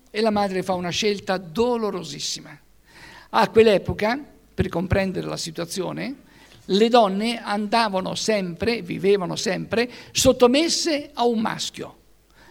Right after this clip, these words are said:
al padre finché non erano sposate, al marito quando erano sposate e al figlio in casa di vedovanza. Una donna che fosse libera, capace di gestire la propria vita,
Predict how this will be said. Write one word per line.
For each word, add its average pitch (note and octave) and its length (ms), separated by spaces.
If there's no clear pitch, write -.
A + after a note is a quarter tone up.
al G3+ 260
padre G3+ 440
finché F3 640
non E3+ 180
erano D#3+ 280
sposate, E3 880
al B3+ 280
marito A#3+ 720
quando F#3+ 260
erano F3+ 300
sposate F3 720
e C4 140
al A#3+ 160
figlio D#4 400
in C#4 100
casa A3 340
di A3+ 100
vedovanza. A3 640
Una A#3+ 220
donna A#3+ 640
che G#3 120
fosse G3+ 400
libera, G3 540
capace G#3 720
di F#3+ 420
gestire G3 520
la F3+ 140
propria F#3 280
vita, F#3 380